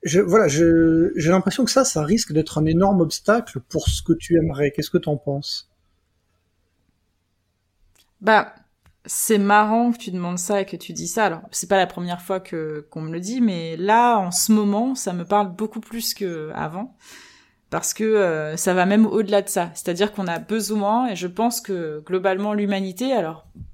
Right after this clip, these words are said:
Speaker 2: moi à titre personnel non, J'ai pas, je ressens pas ce besoin-là, mais j'ai l'impression que une grande partie de l'humanité a besoin de fantasmer, euh, les personnes qui, euh,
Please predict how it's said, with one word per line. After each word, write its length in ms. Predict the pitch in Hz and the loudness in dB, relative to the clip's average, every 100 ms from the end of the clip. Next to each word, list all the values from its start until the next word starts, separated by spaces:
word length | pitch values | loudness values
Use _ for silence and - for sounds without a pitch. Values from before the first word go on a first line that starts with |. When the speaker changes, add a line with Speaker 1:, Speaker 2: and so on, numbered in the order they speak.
| - - - | -20 -12 2
Speaker 2:
moi 200 | 226 240 | 4 6
à 60 | 226 | 4
titre 280 | - - | -2 -6
personnel 560 | 202 196 190 208 202 196 | -2 -2 0 0 0 0
non, 220 | 196 233 - _ _ _ _ _ | -4 -4 -8 _ _ _ _ _
J'ai 240 | 180 170 175 | -14 -10 -6
pas, 240 | 190 208 | 0 0
je 140 | 208 175 | 0 -8
ressens 300 | 175 175 180 | -8 -8 0
pas 180 | 226 | 0
ce 60 | 214 | 0
besoin-là, 500 | 190 180 175 190 254 | -4 -6 -8 -6 -4
mais 140 | 220 170 | -4 -4
j'ai 100 | 165 | -4
l'impression 480 | 175 180 185 233 240 | -4 -4 -4 -2 -4
que 640 | - 170 156 - - - | -2 -4 -6 -8 -8 -10
une 180 | - 175 | -10 -8
grande 320 | 180 220 254 | -2 -2 -2
partie 320 | 226 196 - 190 | -4 -6 -10 -14
de 60 | |
l'humanité 760 | 185 175 170 175 226 247 269 - | -14 -12 -12 -8 -4 -2 -2 -2
a 140 | 170 | -2
besoin 560 | 160 214 202 214 240 254 | 0 0 2 2 6 4
de 360 | 196 175 165 | 4 -4 -6
fantasmer, 840 | 165 - 269 262 226 208 190 165 - _ _ _ - | -10 -4 0 2 0 -2 -6 -10 -12 _ _ _ -12
euh, 520 | 160 156 156 156 151 | -10 -8 -8 -10 -10
les 140 | 160 | -10
personnes 560 | 156 156 - 208 220 214 | -8 -6 -2 0 0 -2
qui, 340 | - 185 185 | -4 -8 -4
euh, 240 | 170 156 | -4 -6